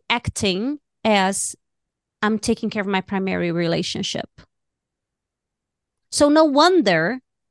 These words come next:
no wonder I felt distance and he felt distance. And we were really good co-parents and we were really good, um, friends. To be honest with you, I really dig my man. He's, he's a really great, uh, confidant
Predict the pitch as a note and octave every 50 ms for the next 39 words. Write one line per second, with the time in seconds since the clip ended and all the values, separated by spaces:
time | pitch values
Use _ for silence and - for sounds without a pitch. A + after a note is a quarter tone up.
0 | _ _ _ _ _ _ _ _ _ _ _ _ _ _ _ A#3+ B3+ D4 D#4 D4+
1 | C4 C#4 D#4 E4+ D#4+ B3+ G3+ F3+ E3 E3+ G#3 B3+ B3+ - _ _ _ _ _ _
2 | _ _ _ _ _ _ _ _ _ - B3 C4+ C4 - D4 D4 D4 C4 C#4 F4
3 | G4 - - - A3+ E3+ C#3+ - G3 - - - - - A#3 A#3 - - C4+ C4+
4 | - - - C4+ C4+ B3 C4 E4+ F4+ - - - E3+ - G#3 F#3+ - - - -
5 | _ - A3+ A3+ B3 C4 C#4+ C#4+ C#4+ C4+ C4+ B3+ C4+ C#4 C4+ C4+ A3 B3 A#3+ A#3+
6 | _ - - C4+ C4+ - B3+ A#3 A3+ A3+ A3+ A3+ A3+ A3+ A3+ A3 - A#3 G#3+ A3
7 | A3 A3 A3 G#3+ G#3 G3+ A3 G#3+ G#3 G3 F#3 G#3 G#3 G#3 G3 G3 - _ _ _
8 | _ _ _ _ _ - G3 G3 G3 F#3+ F#3+ G3 - - - - - G#3+ G#3 B3+
9 | E4 E4 B3+ G#3 F#3 - - - - A3 G3+ G#3 G#3 G3+ A#3 C#4 C#4+ - B3+ -
10 | - A3 G#3 F#3 F3+ G3+ A#3 C4+ C#4+ A3 F3 F#3 G#3 A#3+ A3+ A#3 A3 G3+ G3+ G3
11 | F#3+ A3 B3+ A#3 G#3+ G3 G#3+ G3 - - - F3 A3 G#3 G3+ G3+ F3+ F#3+ G#3 A3+
12 | B3 A3 G#3 G3+ G3 G3 G3 G3 - _ _ _ _ - - - G#3 - _ -
13 | - G3+ A3 B3+ - - G#3 F#3 E3+ D#3+ D#3+ F3 -